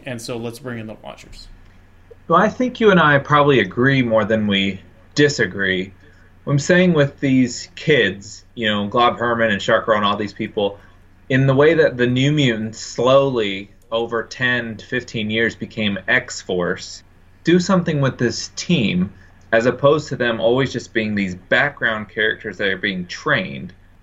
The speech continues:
Speaker 2: Like, even with Generation X, you mentioned Chamber and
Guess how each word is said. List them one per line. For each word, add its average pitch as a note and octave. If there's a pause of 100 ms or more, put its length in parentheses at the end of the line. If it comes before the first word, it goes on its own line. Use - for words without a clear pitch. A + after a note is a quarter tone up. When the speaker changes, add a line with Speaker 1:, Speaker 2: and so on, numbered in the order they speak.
(200)
Speaker 2:
Like, B2+
even D#3
with C#3
Generation B2+
X, - (180)
you A2
mentioned G#2+
Chamber G2
and F#2